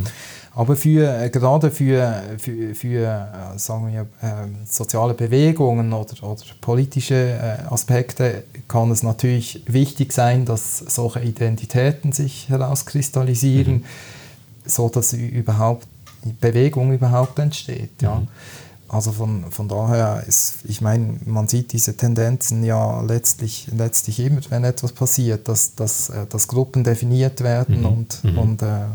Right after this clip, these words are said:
Speaker 1: letztlich die In-Group und die Out-Group, wir und die anderen
Speaker 2: Mhm.
Speaker 1: und dass das, äh, relativ schnell eine starke Dynamik entwickeln kann.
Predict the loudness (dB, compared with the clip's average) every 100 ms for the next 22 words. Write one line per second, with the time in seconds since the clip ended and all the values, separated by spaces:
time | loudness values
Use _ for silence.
0 | 0 0 0 -2 -2 -2 2 2 2 2
1 | 2 0 -4 -2 -2 -2 -4 -4 -4 -4
2 | -2 0 0 0 -2 -4 0 0 0 0
3 | 2 0 -2 -4 -16 -16 -16 -16 -20 -6
4 | -2 0 2 2 0 0 2 2 0 -2
5 | 0 2 4 2 0 0 2 2 2 0
6 | 0 2 0 0 -2 -2 -4 -4 -4 -4
7 | -4